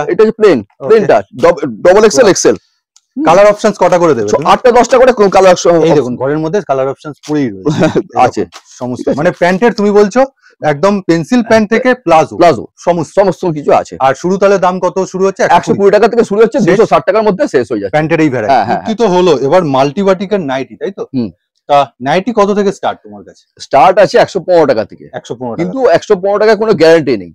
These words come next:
Speaker 2: আচ্ছা।
Speaker 1: আর আজকে আমি কিন্তু একশো পনেরো বা একশো পঁয়ত্রিশ দেখাচ্ছি না। একশো পঁয়ত্রিশ মানে কিন্তু, কিন্তু গ্যারান্টি না হলেও, গ্যারান্টির ব্যাপার না, ভালো মাল।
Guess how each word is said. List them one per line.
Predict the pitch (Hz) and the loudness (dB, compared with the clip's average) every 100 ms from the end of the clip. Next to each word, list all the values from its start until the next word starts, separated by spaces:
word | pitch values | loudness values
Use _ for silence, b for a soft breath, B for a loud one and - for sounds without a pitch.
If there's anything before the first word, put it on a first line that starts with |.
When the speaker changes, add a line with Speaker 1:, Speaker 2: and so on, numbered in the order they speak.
| - | -10
Speaker 2:
আচ্ছা। | 123 - 120 | -10 -2 0
Speaker 1:
আর | |
আজকে | - 135 147 139 190 | 0 2 0 0 0
আমি | 208 214 | 2 0
কিন্তু | 196 214 190 240 214 | -4 -6 -6 -4 0
একশো | 135 - 196 | 0 0 -4
পনেরো | 180 180 202 214 | -4 -2 0 2
বা | 202 | 2
একশো | 180 - | 2 0
পঁয়ত্রিশ | 185 175 180 190 202 | -6 -4 -4 -6 -2
দেখাচ্ছি | 165 151 151 | 0 0 -2
না। | 120 | -2
একশো | 131 - | -2 -2
পঁয়ত্রিশ | 190 214 202 226 214 | -2 0 -2 -4 -4
মানে | 226 | -8
কিন্তু, | 233 226 202 | -8 -10 -8
কিন্তু | 233 214 | -8 -6
গ্যারান্টি | 196 160 226 277 | 0 2 2 2
না | 247 | 2
হলেও, | 208 285 | 4 2
গ্যারান্টির | 170 196 269 349 | 4 2 2 2
ব্যাপার | 277 240 247 | 0 0 2
না, | 302 | 0
ভালো | 202 214 247 | 0 2 2
মাল। | 135 | 2